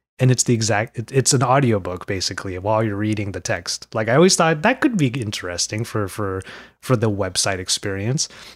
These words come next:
But then of course it sounds easy, but it's not. Like, it, you have to actually line it up in a way that, that makes it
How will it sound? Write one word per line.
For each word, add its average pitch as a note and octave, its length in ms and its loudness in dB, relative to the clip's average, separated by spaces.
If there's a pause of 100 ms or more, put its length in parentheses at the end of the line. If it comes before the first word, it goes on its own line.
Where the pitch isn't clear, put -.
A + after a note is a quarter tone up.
But C#3 120 2
then C#3 140 6
of C3 100 2
course B2 380 4
it B2+ 120 2
sounds B2+ 320 2
easy, F#2 300 -4
but F#2 160 -6
it's F2 180 -8
not. F2+ 340 -8 (140)
Like, F2+ 280 -12
it, F#2 100 -16 (200)
you G2+ 140 -4
have G2+ 120 -4
to G#2 120 -4
actually G2 240 -4
line F#2 280 -10
it F2 100 -8
up F#2 160 -6
in F#2 80 -8
a F2+ 80 -8
way F2+ 200 -6
that, F2+ 260 -10 (500)
that F2 240 -2
makes G2+ 420 -2
it F2+ 160 -8